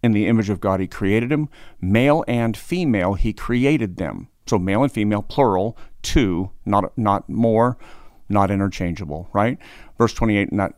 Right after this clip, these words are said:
uh, in chapter one says, "God blessed them, and God said to them, 'Be fruitful and multiply, fill the earth and subdue it.'" So there's this sense of biological creation, sex and gender, right? That there's also this,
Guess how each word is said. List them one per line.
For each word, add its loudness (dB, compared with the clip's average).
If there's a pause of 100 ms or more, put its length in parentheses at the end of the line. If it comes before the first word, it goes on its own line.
uh, 0
in -4
chapter -6
one -2
says, -8
"God -4
blessed 2
them, -2
and -4
God -2
said -2
to -4
them, 0
'Be -4
fruitful -2
and 2
multiply, 0
fill -2
the 0
earth 0
and -2
subdue -4
it.'" -10 (500)
So 4
there's 2
this -4
sense -4
of 0
biological 2
creation, -2 (500)
sex 0
and -2
gender, -2 (180)
right? 0
That -2
there's 0
also 2
this, -2